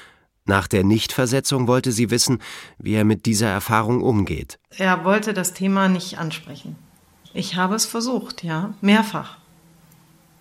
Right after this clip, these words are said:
Speaker 2: Ja, er hat geschwiegen und er ist weggegangen. Nein, es war kein Thema und es wurde hier auch nicht kritisiert und das ist einfach, ja, ist jetzt so und wir müssen das Beste draus machen.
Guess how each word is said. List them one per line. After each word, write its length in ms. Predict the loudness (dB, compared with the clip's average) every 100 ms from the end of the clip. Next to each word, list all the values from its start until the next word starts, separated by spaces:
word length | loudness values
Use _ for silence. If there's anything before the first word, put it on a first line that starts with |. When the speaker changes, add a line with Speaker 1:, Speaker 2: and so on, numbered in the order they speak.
| _
Speaker 2:
Ja, 100 | -2
er 160 | 4 4
hat 160 | 4 0
geschwiegen 460 | -4 -2 0 0
und 200 | 0 -2
er 120 | -2
ist 180 | -4 -4
weggegangen. 540 | -6 -6 -8 -6 -6 -2
Nein, 380 | 4 4 4 2
es 180 | 0
war 200 | -2 -2
kein 420 | -2 -2 -2 -2 -4
Thema 400 | -4 -2 -2 -4
und 280 | -6 -6
es 320 | -8 -6 -6 -4
wurde 220 | -4 -2
hier 220 | -4 -2
auch 40 |
nicht 220 | -4 -6 -10
kritisiert 800 | -10 -8 -8 -6 -6 -6 -8 -10
und 220 | -10 -10 -12 -12
das 240 | -8 -8 -6
ist 340 | -6 -8 -6
einfach, 640 | -8 -6 -6 -6 -8 -12 -16 -18 -16 -16 -18 -12
ja, 220 | -6 -4
ist 240 | -2 -2 0
jetzt 220 | 0 0
so 300 | 4 4 4
und 300 | 2 0 -2
wir 120 | -2
müssen 240 | -2 -2 -4
das 80 |
Beste 320 | -6 -10 -10 -10
draus 260 | -10 -10
machen. 600 | -10 -14 -14 -14 -14 -16